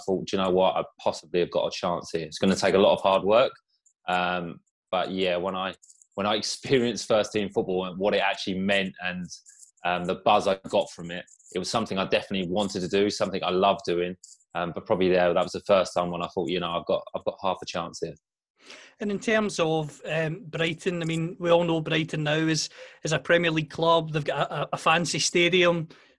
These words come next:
Speaker 2: Things are, are on the up for the club. But when you played at Brighton, the, it wasn't the club that we know now, especially in terms of infrastructure.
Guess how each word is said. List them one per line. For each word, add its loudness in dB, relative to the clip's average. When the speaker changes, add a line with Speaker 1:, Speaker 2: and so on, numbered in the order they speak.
Speaker 2:
Things 2
are, 6
are 2
on 6
the 4
up 2
for -10
the 4
club. 0
But -2
when -2
you 2
played 4
at -6
Brighton, 2
the, 2
it 2
wasn't 2
the -2
club 0
that -6
we -2
know -2
now, 4
especially 2
in -2
terms -2
of 2
infrastructure. -4